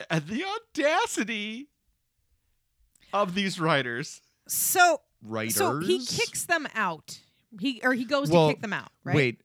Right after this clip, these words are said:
Speaker 3: um, so Harry wakes up and Aldo already has a noose <laughs> around his neck.
Speaker 2: Yeah.
Speaker 3: And she is immediately on him of, "Let's go dancing, dancing, dancing, dancing." And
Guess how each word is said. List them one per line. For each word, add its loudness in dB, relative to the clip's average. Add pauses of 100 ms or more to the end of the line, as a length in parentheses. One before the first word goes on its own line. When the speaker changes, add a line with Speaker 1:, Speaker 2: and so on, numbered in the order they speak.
(160)
Speaker 3:
um, 2 (460)
so 2 (1300)
Harry 4
wakes -2
up -4 (1000)
and -6
Aldo 4
already 6
has 4
a 4
noose 0
<laughs> -
around 2
his -4
neck. -6
Speaker 2:
Yeah. -8 (600)
Speaker 3:
And 2
she 2
is 2
immediately 4
on 2
him 2
of, -4
"Let's -4
go -2
dancing, -2
dancing, 0
dancing, -2
dancing." -4 (760)
And 4